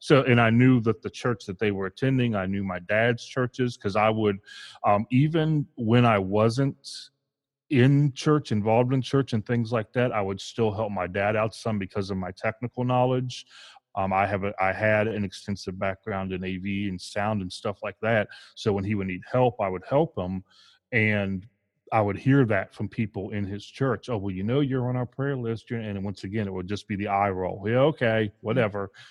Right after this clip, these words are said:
Speaker 1: So, yes. <laughs>
Speaker 2: Yeah.
Speaker 1: Mm.
Speaker 2: Well, you know, moms really care. Outside
Speaker 1: Mm-hmm.
Speaker 2: of Jesus, I think mom is the one that loves you the most.
Speaker 1: Mm-hmm.
Speaker 2: And then, of
Speaker 1: And,
Speaker 2: course,
Speaker 1: and
Speaker 2: there's dad, too.
Speaker 1: Yeah, oh, yeah. And, and, and it's, it's, it's, um,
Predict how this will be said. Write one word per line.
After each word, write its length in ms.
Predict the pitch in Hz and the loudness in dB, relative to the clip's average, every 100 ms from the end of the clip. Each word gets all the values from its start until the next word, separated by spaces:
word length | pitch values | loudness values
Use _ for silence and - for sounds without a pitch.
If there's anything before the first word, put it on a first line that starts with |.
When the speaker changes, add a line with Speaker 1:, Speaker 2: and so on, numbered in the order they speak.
| _ | _
Speaker 1:
So, 440 | - 101 90 85 _ - | -6 -2 0 -2 _ -2
yes. 400 | 98 - - - - 480 466 - | -2 -2 -14 -16 -18 _ _ -10
<laughs> 100 | - _ _ _ _ _ - _ _ | -10 _ _ _ _ _ -20 _ _
Speaker 2:
Yeah. 440 | 180 170 160 156 156 | -4 -2 0 -4 -4
Speaker 1:
Mm. 100 | 135 | -4
Speaker 2:
Well, 300 | - 185 175 | -2 -2 -2
you 100 | 202 | 0
know, 120 | 202 | 0
moms 460 | 190 180 190 202 185 | 0 0 0 0 0
really 220 | 190 190 | -2 -2
care. 500 | 196 185 170 151 156 _ - - - | -2 0 2 0 -2 _ -20 -12 -2
Outside 360 | 185 190 196 | -2 4 2
Speaker 1:
Mm-hmm. 60 | 175 | 2
Speaker 2:
of 60 | 175 | 0
Jesus, 600 | 190 175 170 - - - - - - | 0 2 -2 -2 -12 -14 -20 -12 -4
I 100 | 165 | 0
think 300 | 180 156 - | 2 0 0
mom 460 | 180 180 175 185 - 165 - | 0 4 4 2 -2 -10 0
is 260 | 180 180 - | 0 0 0
the 80 | 165 | 2
one 340 | 185 175 156 | 4 4 4
that 220 | 156 143 | 4 4
loves 320 | 165 165 170 | 4 4 4
you 80 | 185 | 0
the 120 | 185 | 2
most. 560 | 180 139 - - - - _ - | 4 2 0 -8 -16 -18 _ -4
Speaker 1:
Mm-hmm. 180 | 110 127 - 233 | -2 -2 -2 4
Speaker 2:
And 120 | 349 | 6
then, 100 | 359 | 8
of 40 | |
Speaker 1:
And, 60 | 160 | 8
Speaker 2:
course, 120 | 151 | 8
Speaker 1:
and 80 | 165 | 6
Speaker 2:
there's 100 | 277 | 4
dad, 320 | - 180 190 | 2 4 4
too. 260 | 202 131 - _ - - | 4 4 2 _ -20 2
Speaker 1:
Yeah, 160 | 190 196 | 8 10
oh, 40 | |
yeah. 280 | 165 113 104 160 | 10 8 4 6
And, 100 | 165 185 | 6 8
and, 200 | 165 165 | 4 4
and 240 | 151 143 127 | 4 4 0
it's, 180 | 117 - | -4 -4
it's, 400 | 127 - - - | -4 -4 -14 0
it's, 360 | 123 113 - | 0 0 -4
um, 400 | 123 107 104 107 | -2 -2 -2 -4